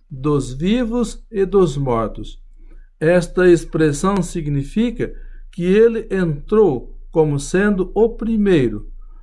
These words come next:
lá onde reina o poder da morte, para salvar a todos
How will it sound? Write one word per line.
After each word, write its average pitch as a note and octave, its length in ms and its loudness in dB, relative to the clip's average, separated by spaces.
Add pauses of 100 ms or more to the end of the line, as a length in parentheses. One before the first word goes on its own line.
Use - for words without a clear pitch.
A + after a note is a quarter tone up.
(260)
lá E3+ 640 0
onde F#3+ 360 0
reina F3 640 0
o G3 140 -6
poder D#3 540 2
da D3 160 0
morte, D3 520 -2 (400)
para B2 280 -6
salvar C#3 840 -2 (380)
a C#3 140 -4
todos A3 760 0